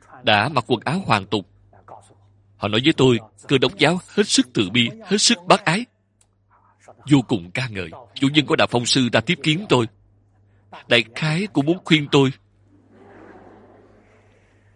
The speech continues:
Sau khi viếng thăm xong,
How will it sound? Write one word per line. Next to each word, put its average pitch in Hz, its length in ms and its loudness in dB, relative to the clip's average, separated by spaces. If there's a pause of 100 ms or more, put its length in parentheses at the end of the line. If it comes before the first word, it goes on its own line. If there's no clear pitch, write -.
(1120)
Sau 156 180 4
khi 143 300 6
viếng 160 240 -2
thăm 147 180 0
xong, 135 280 2